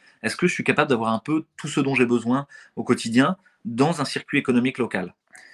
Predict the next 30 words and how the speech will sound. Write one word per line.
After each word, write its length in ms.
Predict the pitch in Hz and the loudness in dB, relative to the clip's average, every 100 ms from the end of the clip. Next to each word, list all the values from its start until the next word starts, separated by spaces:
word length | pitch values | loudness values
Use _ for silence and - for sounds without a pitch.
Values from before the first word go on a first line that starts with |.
| - _ _ | -20 _ _
Et 100 | 120 | 2
après, 340 | 120 - 151 123 | 2 0 -4 -4
une 100 | 127 | -4
fois 120 | 196 | -6
que 60 | 143 | -2
vous 80 | |
l'avez 180 | 123 110 | -2 -2
créé, 240 | 101 123 117 | -4 -4 -4
ce 100 | - | -6
circuit, 380 | 110 - 101 _ _ _ _ _ 98 | -12 -12 -12 _ _ _ _ _ -20
vous 100 | 104 | -20
coupez 240 | - 107 | -10 -6
le 60 | 98 | -4
lien 140 | 101 | -4
avec 180 | 87 - | -6 -8
l'euro. 200 | 98 - 127 _ _ _ _ _ | -12 -14 -20 _ _ _ _ _
Ça 100 | - | -12
y 60 | - | -10
est, 160 | - _ - | -12 _ -16
vous 80 | 104 | -10
faites 200 | 107 101 | -6 -4
votre 160 | 98 | -6
billet 200 | 104 104 | -4 0
Monopoly 440 | 104 98 98 95 98 | 2 2 0 -4 -4
local. 380 | 95 - 90 - _ - | -4 -6 -10 -12 _ -14
C'est 120 | - | -8
terminé. 420 | 113 98 92 - _ _ _ _ - _ - | -4 -4 -4 -8 _ _ _ _ -20 _ -2
Et, 180 | 110 107 | 2 4
euh, 380 | 104 98 87 - - - | 2 0 -2 -6 -10 -6
et, 600 | 104 98 95 101 95 | -2 -2 -2 -4 -4